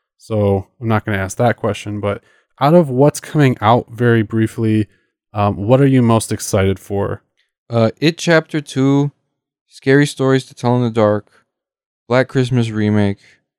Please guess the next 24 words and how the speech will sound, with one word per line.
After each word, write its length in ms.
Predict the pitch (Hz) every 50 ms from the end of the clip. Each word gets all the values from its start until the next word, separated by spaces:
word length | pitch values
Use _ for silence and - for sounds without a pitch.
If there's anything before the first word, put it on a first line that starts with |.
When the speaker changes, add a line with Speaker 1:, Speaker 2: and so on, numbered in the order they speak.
| _ _ _ _ _ _ _ _ _ _ _
Speaker 2:
The 100 | - 101
Rabid 420 | 101 110 113 120 123 120 120 117 113
remake, 540 | 117 117 117 113 113 113 113 113 110 _ _ _ _ _ _ _ _ _ _ _ _ _ _ _ _ _ _ _ _ -
The 80 | 101
Lighthouse, 920 | 104 110 117 127 127 135 127 127 120 113 113 117 - - - - - - _ _ _ _ _ _ _ _ _ _ _ _ _ _ _ _ _ _ _ _ _ -
and 160 | 107 107 104 -
Critters 340 | - 113 101 101 95 92
Attack. 420 | 95 87 - 101 95 92 - _ _ _ _ _ _ _ _ _ -
Doctor 300 | 127 131 147 - 156 135
Sleep 300 | - - - 117 110 92
Speaker 1:
Yeah. 60 | 90
Speaker 2:
as 120 | 92 92
well. 320 | 92 95 92 92 92 95 _ _ _ _ _ _ _ _ _ -
Speaker 1:
Doctor 260 | - 156 175 - 214 -
Sleep 300 | - - 175 175 175 - - _
seems 320 | - - - 143 135 135 135
like 120 | 139 123
it'll 140 | 139 131 127
be 120 | 123 123
pretty 260 | 117 - - 123 117 107
cool. 420 | - - 120 117 113 117 113 110 -
Um, 300 | 107 110 110 110 107 98 -
I'm 120 | 110 127
actually 340 | 160 185 - - 247 233 202